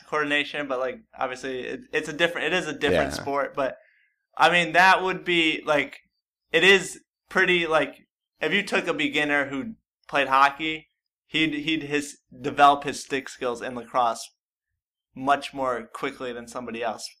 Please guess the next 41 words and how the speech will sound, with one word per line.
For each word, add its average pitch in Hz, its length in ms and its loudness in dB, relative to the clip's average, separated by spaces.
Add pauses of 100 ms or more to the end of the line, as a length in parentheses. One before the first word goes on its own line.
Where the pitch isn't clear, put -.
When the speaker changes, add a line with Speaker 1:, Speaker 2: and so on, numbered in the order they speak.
(420)
Speaker 1:
especially 165 420 -2
on 139 200 6
the 117 60 -8
strong 117 360 -2
hand. 110 200 -10
If 113 120 -14
you 131 80 -10
go, 131 100 -4
start 131 260 -4
going 113 140 -8
offhand, 107 400 -8
it's - 180 -20
a 53 40 -20
little 52 140 -14
different, - 300 -20
but 52 140 -12 (500)
I 139 120 2
think 156 380 -2
that 160 200 8
would 180 140 2
be 165 100 0
kind 156 220 0
of 139 80 -6
the 131 80 -6
closest 139 720 -4 (200)
crossover 127 600 2
they 117 140 -4
have. 110 400 -2 (120)
And 151 220 -4
this 175 140 2
Speaker 2:
Okay. 185 80 -8
Speaker 1:
is, 151 80 -6
like, 139 320 4 (640)
early 170 280 4
nineties, 135 540 0
so 139 80 0
I 143 40 6
don't 151 200 2
think 131 240 -4
lacrosse 135 480 0
is 113 260 -14